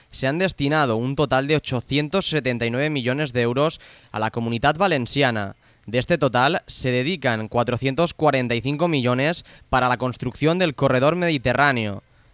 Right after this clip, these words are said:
Y Alicante es la máxima beneficiada en la comunidad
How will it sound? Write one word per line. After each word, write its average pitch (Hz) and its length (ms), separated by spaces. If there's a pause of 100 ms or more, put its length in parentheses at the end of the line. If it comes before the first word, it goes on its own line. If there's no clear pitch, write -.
(100)
Y 110 80
Alicante 139 600
es 135 220
la 143 160
máxima 175 440
beneficiada 139 580
en 156 60
la 139 120
comunidad 123 580